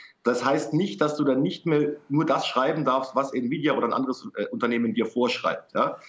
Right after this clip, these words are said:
Also wenn es zum Beispiel Leaks gibt, wie vor ein paar Tagen gab es so ein Bring-Up-Board, ein Foto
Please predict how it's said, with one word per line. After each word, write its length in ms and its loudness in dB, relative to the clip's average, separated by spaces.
Also 140 2
wenn 80 2
es 100 -4
zum 80 0
Beispiel 320 2
Leaks 240 0
gibt, 340 -10
wie 200 0
vor 420 2
ein 80 -6
paar 180 0
Tagen 300 0
gab 140 0
es 60 -12
so 120 -4
ein 100 -2
Bring-Up-Board, 640 0
ein 80 -6
Foto 380 -2